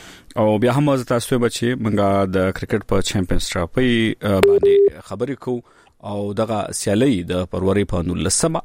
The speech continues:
په پاکستان او متحده عربي اماراتو کې پیلېږي او، آه، تر، آه، مارچ نهمې به دوام کوي. او موږ، آه، کوشش کوو چې د ټولو،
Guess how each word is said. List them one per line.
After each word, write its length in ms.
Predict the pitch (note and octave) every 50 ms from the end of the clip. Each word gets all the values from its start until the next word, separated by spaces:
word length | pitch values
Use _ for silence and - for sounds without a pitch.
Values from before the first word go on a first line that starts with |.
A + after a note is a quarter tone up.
| - -
په 80 | B2+ A#2 B2+
پاکستان 320 | B2 C#3 - - F#3+ E3+
او 60 | D#3
متحده 440 | C#3 B2+ A#2+ - A#2 A2+ A2+ A2 A2 G2+
عربي 320 | G2 G2+ G2 F#2+ F#2+ G2 G2+
اماراتو 440 | F#2 F#2 F2+ F#2 F#2 F#2 F#2 - F2+
کې 260 | - - - A2 G#2+ - -
پیلېږي 460 | F#2+ F#2+ G2+ A#2+ D#3+ E3+ C3+ D3 D3+ - - - - - - _ _ A2 A2+
او، 80 | A#2 A#2+ A#2+ A#2 A#2 A2+ - - _
آه، 220 | - G#2+ G#2 G#2 G#2 - _ - B2
تر، 200 | A#2+ G#2 A2 A2
آه، 880 | G#2 G#2 G#2 G2+ G2+ G#2 G#2 G#2 G2+ - _ _ - G2 F#2+ F#2+ F#2+ F#2+ F2+ D2+ F2 G2+ G#2
مارچ 280 | G2+ G2 F#2+ - - - - -
نهمې 560 | F2+ F#2+ F2+ F#2 F#2 F2+ F2+ A#2+ D3 D3+ A#2+
به 440 | F2+ F#2 - - - _ - F2 F2 G2+
دوام 320 | G#2 A#2 D3 F3 F3 D3+ - D#3
کوي. 180 | D3 C#3+ D#3+ D3 - - - - - - _ _ -
او 220 | A#2 B2 C3 C3+ C3+
موږ، 220 | D3 D#3+ E3 D3+
آه، 360 | C#3+ C#3+ C#3 - - A2+ A2+ A2 - -
کوشش 280 | B2+ A#2+ - F3+ D#3 -
کوو 160 | E3+ D#3 C#3+
چې 160 | - - C#3+ C#3 - - - - _ -
د 100 | B2+ B2+ -
ټولو، 200 | G#3 G#3 E3+